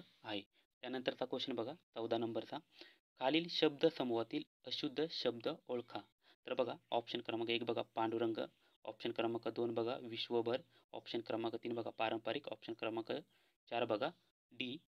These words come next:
प्रतिष्ठा. तर मित्रांनो, या प्रश्नाचं बरोबर उत्तर आहे Option क्रमांक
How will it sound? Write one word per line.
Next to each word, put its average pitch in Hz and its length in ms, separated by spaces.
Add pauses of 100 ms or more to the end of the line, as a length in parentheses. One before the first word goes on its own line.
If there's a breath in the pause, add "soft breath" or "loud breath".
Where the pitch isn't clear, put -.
प्रतिष्ठा. - 440
तर - 160
मित्रांनो, 117 360
या 117 100
प्रश्नाचं 110 460
बरोबर 110 280
उत्तर 113 260
आहे 139 140 (340 loud breath)
Option 117 340
क्रमांक 117 460